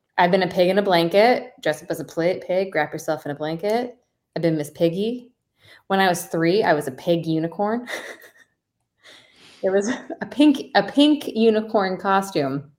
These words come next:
And my three-year-old pig-loving self heard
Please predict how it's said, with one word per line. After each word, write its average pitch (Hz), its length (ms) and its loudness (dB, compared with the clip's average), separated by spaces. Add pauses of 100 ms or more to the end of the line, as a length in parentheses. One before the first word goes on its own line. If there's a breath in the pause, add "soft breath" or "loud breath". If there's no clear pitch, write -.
(1080 loud breath)
And 175 320 0 (340)
my 185 360 2
three-year-old 170 540 2
pig-loving 160 560 2
self 180 460 4
heard 143 280 -2